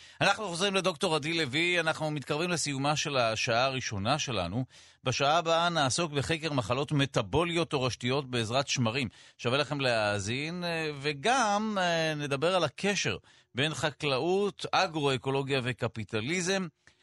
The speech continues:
אבל אנחנו רוצים, אה, להמשיך ולדבר איתך. אתה, אה, שוחחת על כמה מושגים שקשורים לעניין הזה, אה,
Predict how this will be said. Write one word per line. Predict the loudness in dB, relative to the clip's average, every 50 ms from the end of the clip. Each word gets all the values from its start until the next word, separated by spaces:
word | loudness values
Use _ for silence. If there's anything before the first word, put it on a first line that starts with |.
| _ -4 0
אבל | 2 2 2
אנחנו | 2 0 -2 -2 -2
רוצים, | -2 -2 0 -2 -2 0 0 0
אה, | 2 2 2 2 0 0
להמשיך | 0 0 0 0 0 0 -2 -2 -2
ולדבר | -4 -2 -2 -2 -2 0 0 2 2 2
איתך. | 2 2
אתה, | 0 2 2 0 0 0
אה, | 0 0 0
שוחחת | 0 -2 0 -2 -2 0 0
על | -2 0 0 0
כמה | 0 0 0 0
מושגים | 0 -2 -4 -4 -4 -2 -2 -2 -2 -2
שקשורים | -2 -2 -2 -2 -2 -2 -2 -4 -4 -4 -2
לעניין | -2 -2 -2 -2 -2 -2 -2
הזה, | -2 -4 -4 -4 -4 -2 -2 -2 -2 -4 -4
אה, | -4 -4 -2 -2 -2 -2 -2 -4 -4